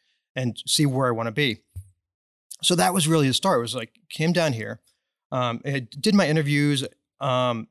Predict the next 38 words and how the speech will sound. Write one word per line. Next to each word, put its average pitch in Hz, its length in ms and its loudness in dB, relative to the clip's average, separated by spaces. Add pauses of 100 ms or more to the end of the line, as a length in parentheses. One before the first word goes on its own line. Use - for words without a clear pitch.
the 131 140 -6
Super 160 260 0
Saturday 139 460 2
interviews. 131 560 0
We 117 160 -6
go 127 360 0
talk 123 300 0
to 127 120 -8
five 123 280 -2
different 123 280 -8
people 135 360 -4
for 117 140 -10
forty-five 127 460 -4
minutes 120 300 -4
each, 123 300 -4 (520)
and 131 220 0
ended 165 240 2
up 151 100 -2
talking 139 320 -2
to 123 320 -2
some - 160 0
guys 120 220 -2
on 131 80 -4
the 147 60 -6
trading 175 300 -4
floor. - 300 -18 (160)
And 156 100 2
at 190 100 2
the 220 60 0
time, 202 320 2
it 160 40 2
was 143 160 2
very 156 600 2 (400)
hard 139 280 2
as 120 200 -6
an 131 120 -6
undergraduate 123 840 -4
to 120 320 -4